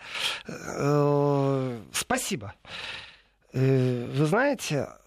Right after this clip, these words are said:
э, с точки зрения, с точки зрения определенной наивности, давно ее уже нет по отношению к демократии. Э, но я верю в определенную солидарность. Вы знаете,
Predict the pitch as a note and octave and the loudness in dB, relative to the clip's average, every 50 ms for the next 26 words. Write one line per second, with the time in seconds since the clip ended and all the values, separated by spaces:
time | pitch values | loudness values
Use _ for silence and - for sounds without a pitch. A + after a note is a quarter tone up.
0 | _ _ - - C3+ C3 C3 A#2+ A#2+ A#2 A2+ - - - - - - - - - | _ _ -12 -8 -4 -4 -4 -4 -4 -8 -10 -12 -12 -12 -12 -10 -8 -8 -8 -8
1 | - - - - - - - - - - _ - A#3 B3+ A3 - - - - F3+ | -8 -8 -10 -10 -12 -14 -16 -18 -20 -8 _ 0 0 2 2 0 -2 -2 -2 0
2 | D3+ D3 D#3+ E3 G#3 A3+ A3+ G#3 F3+ D#3 C3+ A2+ G#2+ - - F#3+ G3+ G3+ - - | 0 2 2 2 4 4 4 4 4 4 2 0 -2 0 2 2 2 2 2 -2
3 | - D#3 C#3 B2+ C3+ C3+ D#3+ F3 E3+ D#3+ D3+ C#3+ C#3 C3+ - - - C#3+ C3 C3 | -2 -2 -2 -2 2 4 4 6 6 6 6 6 4 2 0 -4 -4 -4 -2 -2
4 | - C3+ C#3+ D#3 F3+ F#3 F3 E3+ D#3+ D3+ D#3 E3 G3 C4 C4 A#3+ F#3 - - - | -2 0 2 4 4 6 6 6 6 6 6 6 4 4 4 2 2 0 -2 -2
5 | C3+ C#3+ C#3 D3 F3 G3+ G#3 F3+ C#3+ D3+ E3 E3 D3 C3+ D3 D3 C#3 C#3+ D3 C#3+ | 0 0 2 2 4 4 4 4 4 4 4 2 2 2 2 4 4 6 6 6
6 | C3 A2+ - - - - - A#2 A#2 - D3 C3+ - - D3+ D3 C3+ A#2 A2+ B2+ | 4 2 0 -4 -8 -4 -2 -2 0 0 0 0 0 2 0 0 0 0 0 0
7 | C3 C3 B2+ - - C3 C#3 D3+ D#3 C#3+ - - A#2 A2 A2 - - - - - | 0 0 0 0 0 2 2 4 2 2 0 -4 -6 -6 -6 -8 -14 -16 -14 -12
8 | - - - - - _ _ _ - - C3+ C3+ C#3 C3+ B2+ B2+ B2 - C#3+ C#3+ | -12 -12 -14 -16 -20 _ _ _ -10 -10 -8 -6 -6 -6 -8 -8 -6 -2 2 2
9 | D#3 D#3+ D#3 A#3 C4 B3 D#3 E3+ G#3+ A#3 A3 F3 E3+ C3+ - D3+ C#3+ D3+ F#3+ G#3+ | 4 4 4 4 2 2 2 2 2 2 4 2 2 2 2 2 4 4 4 4
10 | G#3 F#3+ D#3 - - D#3+ E3+ E3 D3+ D#3+ D3+ C#3+ B2+ A#2+ A#2 - - - C#3+ B2+ | 4 2 2 2 2 0 0 2 2 2 2 2 2 -2 -4 -6 -8 -8 -6 -2
11 | C#3 F#3+ A#3 B3+ A#3+ G3 - - - C3+ - | 0 0 2 2 0 0 -2 -4 -6 -6 -8